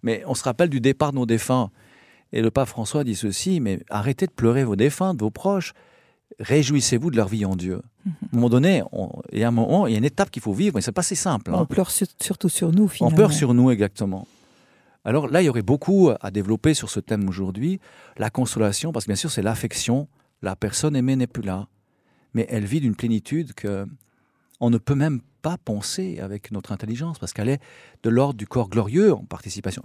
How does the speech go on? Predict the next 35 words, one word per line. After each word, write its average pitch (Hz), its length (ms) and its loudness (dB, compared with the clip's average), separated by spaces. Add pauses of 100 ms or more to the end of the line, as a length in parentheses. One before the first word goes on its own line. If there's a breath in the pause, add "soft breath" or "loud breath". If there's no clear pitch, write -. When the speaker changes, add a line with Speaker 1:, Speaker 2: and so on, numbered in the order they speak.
Speaker 1:
Ils 101 80 -6
n'ont 90 100 -6
pas 117 120 0
le 98 60 -2
corps 87 160 -6
glorieux, 120 320 4
mais 143 140 4 (400 loud breath)
il 113 100 -4
y 131 60 2
a 151 60 4
déjà 151 200 4
cette 113 260 -2 (480 soft breath)
anticipation 165 920 0
de 110 100 2
l'âme 151 340 2
qui - 100 -14
peut - 140 -6
louer, 117 400 2
glorifier 110 680 -4 (320 soft breath)
et 98 80 -6
baigner 139 500 0
dans 117 100 -6
la 98 200 -6
lumière 107 340 -2
éternelle 92 480 -6 (320)
de 101 100 -8
Dieu. 127 320 0 (720 soft breath)
Et 98 80 -4
cela 147 240 2
devrait 120 220 0
être - 160 0
une 120 100 2
occasion 104 300 0
de 107 100 0
joie. 101 360 -2